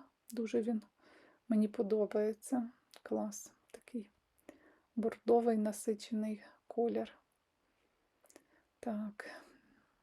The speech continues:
І ось такий неймовірно Синьо-зеленувато-джинсовий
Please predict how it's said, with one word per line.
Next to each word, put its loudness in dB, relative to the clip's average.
І 2
ось 2
такий -4
неймовірно 4
Синьо-зеленувато-джинсовий 4